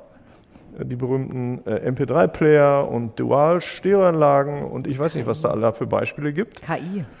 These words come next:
Speaker 1: Hm?
Speaker 2: K I.
Speaker 1: K I, also ist, leider ist die, die, die, die Liste der, der Fälle, ähm, Solarindustrie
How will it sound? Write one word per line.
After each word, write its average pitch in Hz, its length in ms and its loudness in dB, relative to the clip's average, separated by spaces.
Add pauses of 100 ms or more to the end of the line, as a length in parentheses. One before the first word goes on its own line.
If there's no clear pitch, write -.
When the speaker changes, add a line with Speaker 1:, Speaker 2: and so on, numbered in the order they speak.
(240)
Speaker 1:
Hm? 226 140 2 (180)
Speaker 2:
K 160 140 -12
I. 185 260 -12 (100)
Speaker 1:
K 139 180 2
I, 190 520 2
also 147 220 4
ist, - 340 -4
leider 156 560 4
ist - 220 -8
die, 143 200 -2
die, 131 520 -6
die, 131 180 -4
die 123 180 -4
Liste 131 520 -4
der, 135 240 2
der 120 160 0
Fälle, 131 460 0 (380)
ähm, 127 480 -4
Solarindustrie 175 1200 0